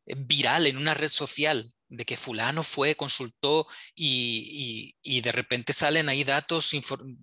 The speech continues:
que vienen del expediente clínico electrónico de que consultó por tal motivo, a tal hora. Ustedes se pueden imaginar el, perdón, pero voy a expresarme de una manera muy fea, folclórica, el desver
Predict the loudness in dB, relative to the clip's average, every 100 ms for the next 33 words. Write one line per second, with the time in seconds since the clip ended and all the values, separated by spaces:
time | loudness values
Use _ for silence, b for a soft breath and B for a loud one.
0 | -16 -6 -2 0 0 2 2 2 -2 -4
1 | -4 -2 0 0 -2 -2 -2 -2 -4 -8
2 | B B B -6 -2 -2 -2 0 0 0
3 | 0 0 2 0 2 0 2 0 2 0
4 | 2 4 2 2 0 2 2 2 0 -2
5 | b b _ _ _ _ _ _ _ -20
6 | -12 -8 -8 -6 -8 -8 -10 -10 -10 -8
7 | -8 -8 _ _ -2 0 0 -2 _ -4
8 | -4 -4 -6 -4 -2 -2 -4 -6 -8 -6
9 | -2 -2 -2 -4 -6 -6 -10 -16 -8 -4
10 | -4 -4 -6 -6 -4 -4 -4 -8 -10 -2
11 | 0 0 -2 0 0 -4 _ _ _ _
12 | -20 -20 -20 -20 -12 -12